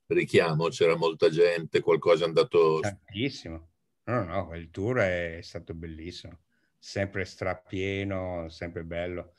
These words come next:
Speaker 2: Eh, ci sarebbe, cioè, io non so quanto tempo hai tu, ma ci, ci sarebbe da
Speaker 1: Boh.
Speaker 2: raccontare <laughs> ott-, ottanta concerti, cioè, succedeva sempre qualcosa, poi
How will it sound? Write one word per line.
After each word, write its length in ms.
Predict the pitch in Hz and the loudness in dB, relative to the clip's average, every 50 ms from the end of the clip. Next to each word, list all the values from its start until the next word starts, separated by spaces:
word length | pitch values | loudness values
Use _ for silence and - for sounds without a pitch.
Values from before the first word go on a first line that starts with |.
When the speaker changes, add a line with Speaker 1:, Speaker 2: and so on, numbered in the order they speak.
| _ _ _ _ _ | _ _ _ _ _
Speaker 2:
Eh, 240 | - 90 92 98 95 | -8 -6 -6 -6 -6
ci 140 | 95 - 90 | -8 -10 -12
sarebbe, 800 | 85 - - 87 87 87 87 85 87 87 87 87 87 87 85 82 - | -10 -8 -6 -4 -4 -4 -4 -6 -6 -6 -6 -4 -6 -6 -6 -8 -8
cioè, 140 | - 85 | -10 -8
io 100 | 85 87 | -4 -4
non 140 | 98 104 101 | -2 -2 -4
so 240 | - - - 98 90 | -4 -4 -4 -4 -2
quanto 340 | - - 95 92 - 87 80 | -2 -2 -2 -2 -4 -8 -8
tempo 360 | - 92 87 85 82 87 87 | -6 -6 -6 -6 -6 -6 -6
hai 160 | 85 87 85 | -4 -6 -8
tu, 200 | - 85 85 90 | -10 -10 -10 -8
ma 260 | 90 85 82 78 78 - _ _ _ _ _ _ _ _ | -8 -10 -10 -12 -16 -18 _ _ _ _ _ _ _ _
ci, 140 | _ - 82 | _ -16 -14
ci 160 | 78 - 90 | -12 -10 -12
sarebbe 380 | 80 - - 85 87 87 85 90 | -10 -6 -4 -4 -4 -2 -2 0
da 80 | 110 - | 2 2
Speaker 1:
Boh. 180 | - - - - - - - 110 107 | 2 2 2 -2 -6 -8 -8 -4 -2
Speaker 2:
raccontare 920 | 110 120 - - 113 110 104 - 120 117 113 113 113 113 - - _ _ _ _ _ _ _ | -2 0 0 0 0 2 4 4 4 6 6 6 4 2 2 -2 _ _ _ _ _ _ _
<laughs> 640 | - - - 269 - - 110 - _ - - - - | -14 -6 -4 -4 -4 -4 -8 -18 _ -18 -18 -4 0
ott-, 360 | - 113 117 - - 151 - - | 0 0 2 0 0 0 2 2
ottanta 520 | 127 117 - - 131 123 117 113 123 113 | 2 2 4 4 4 4 4 4 0 0
concerti, 680 | 110 - 117 113 113 - 113 110 110 113 101 - 113 104 | 2 0 -2 -2 0 0 2 2 2 2 0 -2 -6 -4
cioè, 140 | - 110 98 | -4 -4 -4
succedeva 540 | - - 110 95 - 101 98 95 92 92 92 | -4 -6 -8 -6 -4 -2 -2 -2 -2 -2 -4
sempre 320 | - - 92 87 - 87 | -6 -6 -8 -8 -8 -10
qualcosa, 760 | 82 - 85 85 - - 92 92 98 104 107 104 90 92 92 | -8 -8 -8 -10 -10 -8 -4 -2 0 0 0 0 -2 -4 -6
poi 320 | 87 - 95 92 92 90 | -6 -6 -6 -4 -4 -6